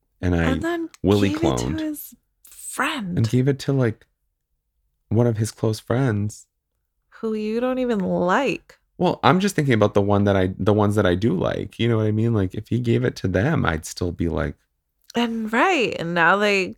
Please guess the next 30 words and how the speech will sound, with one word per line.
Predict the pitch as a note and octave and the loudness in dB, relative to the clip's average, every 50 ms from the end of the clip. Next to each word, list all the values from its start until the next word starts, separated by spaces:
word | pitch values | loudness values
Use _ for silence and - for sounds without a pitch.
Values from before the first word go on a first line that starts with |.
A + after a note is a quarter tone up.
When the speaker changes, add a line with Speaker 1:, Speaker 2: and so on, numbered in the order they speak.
| _ - | _ -12
Speaker 2:
walk | F#3+ G#3 G#3 G3+ G3+ - | -6 -4 -2 -2 -2 -4
in | A3 G3+ | -6 -4
the | F#3+ F#3+ | -2 0
house | F#3+ F#3+ F#3 G3+ G#3+ G3+ F#3 F#3 G#3 - - | 2 2 4 4 4 2 0 -2 -4 -6 -4
looking | E3 E3 E3+ F3+ - F3 F3 E3+ | -2 -2 0 0 -2 -4 -4 -2
like | E3+ E3+ F3 F3 | -2 -2 -2 -2
they | - E3+ E3+ E3+ | -2 -2 -2 0
just | F#3 F3+ E3+ F3+ - - - - _ _ - | 0 0 0 0 -4 -12 -20 -20 _ _ -4
orgasmed. | - D#3+ D#3+ F#3+ G#3 F3+ D#3+ D#3 D3 D3+ D3+ D#3+ D#3 D#3 D#3 D#3+ E3 D#3+ - | -2 0 2 2 0 0 -2 -2 -2 -4 -4 -4 -4 -4 -4 -4 -6 -4 -4
And | - D#3 D#3 | -4 -4 -2
you're | D#3 E3 E3 D#3+ | -2 0 0 0
like, | D#3+ D#3+ D#3 D#3 - - _ _ - | 0 -2 -2 -6 -10 -18 _ _ -4
"Wow." | D#3 D3+ D#3+ E3 E3 E3 D#3+ D#3+ D#3+ D#3+ _ _ _ _ _ _ _ _ _ | -2 -2 -2 -2 -2 -2 -4 -6 -8 -10 _ _ _ _ _ _ _ _ _
Speaker 1:
I | - F2+ F2+ F#2 | 0 2 2 2
did | F#2+ G#2+ A#2 A#2+ B2+ | 0 0 -2 -2 -2
that? | C#3+ D3 D#3 D#3+ - - | -2 -4 -4 -4 -6 -4
Wait, | - - F#2 F2+ - | 0 4 4 4 4
hold | F2+ F2 F2 E2+ | 2 2 2 2
on. | E2 C2 A1+ - | 2 0 0 0
Speaker 2:
You're | F3 F3+ E3+ E3 | 2 4 4 6
Speaker 1:
Hold | E3 E3 D#3+ C3+ B2+ A2 | 6 8 8 8 8 8
on. | D3 D3+ C#3+ C#3 - | 8 8 8 6 6
Speaker 2:
welcome. | C#3 D3+ E3+ F#3 - - - A3 - - - E3+ - - - F#3+ - - | 4 4 4 2 4 4 2 2 2 4 0 0 0 2 0 0 0 0
Speaker 1:
<laughs> | _ - - - - | _ -18 -14 -2 4
Hold | - A#2+ A2+ | 4 6 6
on. | A2+ G2 | 6 6
Now | G2 G#2 A2 | 8 8 6
I | G#2+ | 6
feel | - A2 G2 | 6 4 2
better. | F2 - D2+ E2 D#2 D2 - | 4 4 4 4 4 2 0